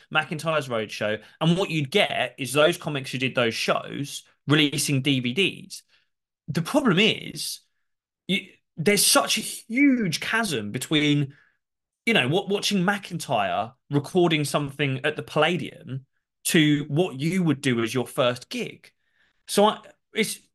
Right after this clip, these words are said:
it's really mature of me, actually. I, I thought to myself, I was like, "I need to learn what club comedy is." Because if I want to be a comedian, you don't just go from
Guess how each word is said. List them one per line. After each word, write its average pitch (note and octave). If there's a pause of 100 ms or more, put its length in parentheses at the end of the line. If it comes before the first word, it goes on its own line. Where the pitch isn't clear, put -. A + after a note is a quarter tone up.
it's A#3
really G4+
mature C#4+
of A3+
me, B2+
actually. C3+
I, F#3+
I G#3+
thought C#4
to -
myself, F3
I -
was C#3
like, D3+ (260)
"I G#3
need C4
to C4
learn G#3+
what A#2+
club C#3+
comedy C#3
is." - (120)
Because F3+
if -
I G#3+
want A#3
to G3+
be G3+
a F#3
comedian, F3 (280)
you F#3
don't A#3
just A3
go F3
from C3+